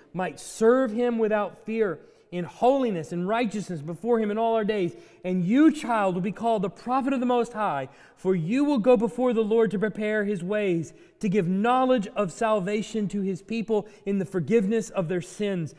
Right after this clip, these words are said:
because of the tender mercy of our God, whereby the, the sunrise shall visit us from on high, to give light to those who sit in darkness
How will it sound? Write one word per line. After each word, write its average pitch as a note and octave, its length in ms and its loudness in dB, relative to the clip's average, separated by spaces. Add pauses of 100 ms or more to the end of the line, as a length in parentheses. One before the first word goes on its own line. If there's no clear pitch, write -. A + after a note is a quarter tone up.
(180)
because G3+ 440 -4 (180)
of G3 140 0
the F3+ 80 -4
tender C4+ 420 -2
mercy A3 460 -2
of F3 120 -6
our F#3 140 0
God, D#3 300 -2
whereby F#3 400 -4
the, E3 100 -6
the E3+ 180 -6
sunrise A3+ 920 -2 (240)
shall F#3+ 260 0
visit F#3+ 560 -2
us C#3+ 320 -6 (100)
from F#3 200 -4
on F3+ 140 -4
high, F3 340 -4
to E3 160 -8
give D3 200 -4
light G#3 500 -4
to A#3 100 -4
those G#3+ 260 -2
who G3+ 80 -4
sit F#3+ 220 -4
in F3+ 100 -4
darkness D3+ 420 -6